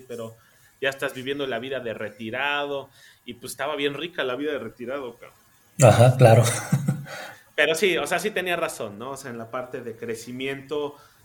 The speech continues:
Speaker 1: pues, todo lo que he vivido en los últimos ocho años ha sido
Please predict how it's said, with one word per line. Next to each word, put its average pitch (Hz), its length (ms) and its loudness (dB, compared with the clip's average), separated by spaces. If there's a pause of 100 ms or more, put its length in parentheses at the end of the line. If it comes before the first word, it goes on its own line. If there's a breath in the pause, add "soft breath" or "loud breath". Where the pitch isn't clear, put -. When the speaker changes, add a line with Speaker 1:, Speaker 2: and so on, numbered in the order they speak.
(240 soft breath)
Speaker 1:
pues, - 180 -12 (300)
todo 151 320 -2
lo 135 200 -4
que 143 100 -2
he 135 40 -2
vivido 135 300 -8
en 131 80 -6
los 120 160 -10
últimos 123 760 -12 (1400)
ocho 131 360 -4
años 139 640 -8
ha 98 180 -8
sido 117 460 -8